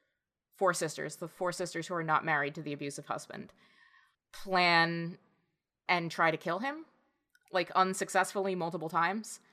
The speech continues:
But he is dead at the very beginning of the show.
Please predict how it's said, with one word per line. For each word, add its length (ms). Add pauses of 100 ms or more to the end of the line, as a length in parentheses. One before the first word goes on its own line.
(1400)
But 200
he 260 (200)
is 280
dead 300
at 120
the 80
very 240
beginning 360
of 120
the 40
show. 360